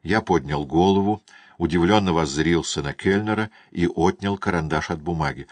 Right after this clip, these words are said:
«Э, позвольте спросить, сударь, сколько вы пожелали бы перца и на какое количество сыра?» «Э, сорок пять граммов сыра и с напёрсток перца.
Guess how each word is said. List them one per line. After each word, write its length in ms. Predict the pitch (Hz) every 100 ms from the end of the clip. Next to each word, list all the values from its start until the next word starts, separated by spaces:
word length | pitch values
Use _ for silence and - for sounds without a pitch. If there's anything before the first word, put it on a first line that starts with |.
| - -
«Э, 220 | - 101
позвольте 480 | 113 92 110 110 110
спросить, 520 | - 104 104 113 104
сударь, 320 | - 110 107
сколько 480 | 101 - 110 107 110
вы 100 | 104
пожелали 480 | 98 95 98 101 98
бы 140 | 95
перца 720 | 90 - 98 107 - 120 120 135 -
и 100 | 95
на 120 | 90
какое 520 | 92 92 - 98 101 101
количество 760 | 104 90 90 - 95 - 98
сыра?» 520 | 101 - 143 98 71 - _ _ _ _ _ _ _ -
«Э, 260 | - - -
сорок 440 | - 151 143 -
пять 220 | 120 101
граммов 560 | 90 92 90 82 76 -
сыра 520 | - 104 160 190 202 - - - - _
и 400 | 107 104 101 98
с 160 | 90 -
напёрсток 760 | 82 - 104 151 170 - 170 -
перца. 720 | - 73 69 - - 76